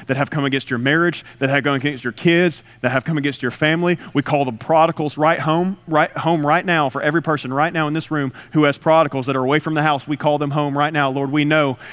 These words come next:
that their story would never turn out like, <laughs> if it was up to us, it would never turn out like the way that it's going to, Lord. That when they come home, that there's gonna be a party, there's gonna be a celebration, there's gonna be glory given to your name. God, I thank you for each and every person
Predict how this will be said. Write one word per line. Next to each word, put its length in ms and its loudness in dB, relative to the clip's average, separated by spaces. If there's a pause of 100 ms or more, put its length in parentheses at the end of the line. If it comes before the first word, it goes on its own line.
(100)
that 140 -2
their 120 4
story 460 0 (180)
would 140 -2
never 260 2
turn 280 0
out 180 0 (240)
like, 220 2
<laughs> 160 -6 (200)
if 300 -2
it 120 4
was 140 2
up 120 4
to 120 4
us, 220 4
it 40 2
would 120 0
never 340 2
turn 220 0
out 220 2
like 180 0
the 80 -4
way 140 0
that 120 -2
it's 100 -18
going 240 -2
to, 140 -4
Lord. 280 -4 (240)
That 160 0
when 120 2
they 120 2
come 220 0
home, 200 0
that 100 0
there's 160 -2
gonna 160 -2
be 120 2
a 40 -2
party, 280 0
there's 180 -4
gonna 140 -4
be 80 0
a 40 -4
celebration, 680 -2 (160)
there's 160 -2
gonna 120 -2
be 120 -2
glory 340 0
given 240 0
to 80 0
your 140 0
name. 260 -4 (300)
God, 160 4
I 80 4
thank 240 -2
you 80 -2
for 160 -8
each 220 0
and 80 0
every 180 -2
person 420 -4